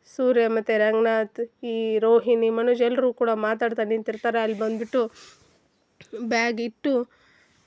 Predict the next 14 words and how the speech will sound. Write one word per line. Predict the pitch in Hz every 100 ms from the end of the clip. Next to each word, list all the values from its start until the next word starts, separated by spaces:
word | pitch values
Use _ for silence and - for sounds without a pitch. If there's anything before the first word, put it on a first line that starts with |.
| -
ಆ, | 262 247
ಹೋಗ್ತಾ | 226 233 - 262
ಇರ್ತಾನೆ. | 247 233 262 262 262 247 226
ರಂಗನಾಥ್ | 226 226 233 240 240
ಅವರು, | 240
"ಯಾರೇ | 240 226 247 277 269
ಶಾಂತಿ | 294 254 247 262
ಇವನು?" | 254 247 247 277 277 262
ಅಂತ | 240 214
ಕೇಳಿದಾಗ, | 233 233 240 233
"ಇವನು | 226 233 240 233 254
ನನ್ನ | 233 226
ಸ್ಟೂಡೆಂಟ್ | - 233 208 233 240
ರೀ, | 240 233 247